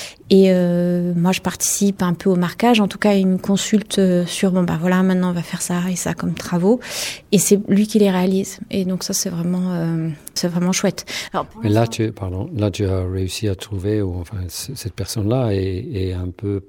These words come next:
Speaker 2: vous partagez pas mal le même genre d'idées par rapport à la forme de gestion que vous voulez.
Speaker 1: Oui, alors ça, effectivement, c'est, c'est vraiment un,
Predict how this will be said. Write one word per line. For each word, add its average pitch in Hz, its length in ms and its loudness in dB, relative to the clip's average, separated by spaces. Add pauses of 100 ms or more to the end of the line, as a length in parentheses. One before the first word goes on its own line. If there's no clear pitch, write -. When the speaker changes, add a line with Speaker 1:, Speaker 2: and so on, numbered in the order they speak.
(180)
Speaker 2:
vous 104 100 -4
partagez 98 420 -2
pas 104 120 -6
mal 104 180 -2
le 98 60 -6
même 98 260 -4
genre 101 200 -2
d'idées 104 600 0
par 95 200 -6
rapport 92 340 -6
à 92 40 -4
la 90 80 -6
forme 95 280 -6
de 92 60 -4
gestion 90 320 -6
que - 120 -8
vous 95 100 -4
voulez. 107 240 -4 (580)
Speaker 1:
Oui, 240 220 6
alors 202 140 2
ça, - 180 4
effectivement, 214 420 2
c'est, - 320 -2
c'est - 140 -4
vraiment 196 300 0
un, 190 40 0